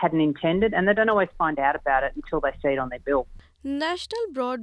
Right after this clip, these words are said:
Speaker 2: بینڈ نیٹ ورک اکثر صارفین کے غصے کا نشانہ بنتا ہے، لیکن کمپنی خود بتاتی ہے کہ گزشتہ سال کی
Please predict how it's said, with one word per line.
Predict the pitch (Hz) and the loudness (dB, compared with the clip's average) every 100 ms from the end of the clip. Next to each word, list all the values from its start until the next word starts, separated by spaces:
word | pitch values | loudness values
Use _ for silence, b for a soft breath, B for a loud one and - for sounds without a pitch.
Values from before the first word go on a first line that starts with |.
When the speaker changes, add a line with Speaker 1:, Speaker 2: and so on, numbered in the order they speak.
| 226 | -4
Speaker 2:
بینڈ | 269 285 277 | -4 -4 -4
نیٹ | 226 - | -6 -6
ورک | 208 208 - | -6 -6 -6
اکثر | 285 302 - 349 | -8 -8 -6 -6
صارفین | - 285 240 240 - 311 320 | -6 -6 -4 -4 -6 -10 -8
کے | 277 226 | -6 -6
غصے | 240 - 320 302 | -6 -6 -8 -6
کا | 262 | -6
نشانہ | 220 240 220 208 | -6 -6 -6 -6
بنتا | 208 208 208 208 | -6 -6 -6 -6
ہے، | 208 - | -6 -8
لیکن | - 220 240 233 | -6 -6 -6 -8
کمپنی | 240 240 240 254 262 | -6 -6 -6 -8 -8
خود | 254 - 311 220 b b b b b - | -8 -4 -4 -4 b b b b b -8
بتاتی | 240 240 233 233 349 320 | -6 -2 -4 -2 -4 -4
ہے | 359 392 | -6 -4
کہ | 370 339 - - | -6 -6 -12 -8
گزشتہ | 240 247 302 - 370 349 | -4 -4 -6 -6 -8 -6
سال | 294 247 240 240 | -4 -4 -4 -8
کی | 269 | -12